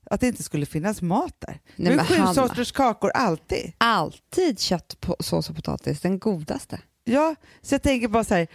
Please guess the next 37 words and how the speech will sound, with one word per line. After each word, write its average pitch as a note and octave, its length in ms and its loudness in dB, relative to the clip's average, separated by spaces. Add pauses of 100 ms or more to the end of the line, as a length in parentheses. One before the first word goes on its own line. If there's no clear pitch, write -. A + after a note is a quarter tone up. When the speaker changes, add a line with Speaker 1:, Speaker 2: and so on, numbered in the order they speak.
(140)
Speaker 1:
hon A#3 220 2
är C#4+ 60 4
skolad A3+ 560 2
av A3 120 2
det F#3 140 2
och F#3+ 120 2
nej, F#3+ 320 2
så - 120 -6
ska - 160 -2
inte A3+ 140 -2
det G3+ 100 0
vara F#3 100 2
för G#3 160 -4
mycket F#3+ 460 0
och F3 160 2
så F#3 60 0
här, - 60 0
det F#3 120 0
har G3+ 80 4
ju A#3+ 80 2
blivit A3+ 340 0
en... F#3 140 -2 (300)
För A#3 60 -2
grejen, A#3 340 0
man B3 140 2
måste B3+ 220 2
ju - 20 4
också F#3 260 -2
säga E3 340 -2
det D3 160 -4
så - 80 -2
här, C#3+ 120 -2
när C4+ 340 2
man A#3 240 0
lever F3 280 0
tillsammans C#3 560 -4
med C3 240 -4